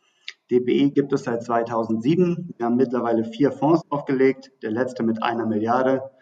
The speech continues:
und verwalten knapp zwei Milliarden Euro Stand heute. Was macht die D P E in der Regel? D P E ist auf Wachstumsfinanzierung und Nachfolgeregelung spezialisiert.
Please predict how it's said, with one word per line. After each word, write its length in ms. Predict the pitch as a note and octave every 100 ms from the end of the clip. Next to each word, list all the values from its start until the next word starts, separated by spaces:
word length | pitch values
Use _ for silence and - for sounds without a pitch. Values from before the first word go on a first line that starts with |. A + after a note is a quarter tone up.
| _ _ _
und 80 | A2+
verwalten 420 | A2+ A2+ A2 A2+
knapp 240 | A2 A2+ -
zwei 180 | A2+ A2
Milliarden 380 | A2 G#2+ G#2+ A2
Euro 520 | A2+ G#2+ A2 A2 - _ _ _ - _ _ -
Stand 300 | - G#2 G#2
heute. 380 | G#2+ E3+ D3+ - - _ _ _ _
Was 160 | A#2 A2+
macht 220 | D#3+ D#3+
die 80 | E3
D 140 | D#3
P 120 | D3+
E 160 | C#3+ D3+
in 80 | D3
der 140 | C3+
Regel? 320 | C3+ C3+ C3
D 120 | A2+ C3
P 100 | B2+
E 320 | - B2 C3
ist 480 | B2 B2+ B2 - B2
auf 160 | A#2+
Wachstumsfinanzierung 920 | C3 D3+ - C3 - B2 A2+ B2+ A#2+ A#2
und 120 | G#2+
Nachfolgeregelung 800 | B2 D#3+ D#3 D3 C3+ C#3 C3+ C3
spezialisiert. 840 | - C3 B2 A#2+ A#2 A#2 A#2+ A#2+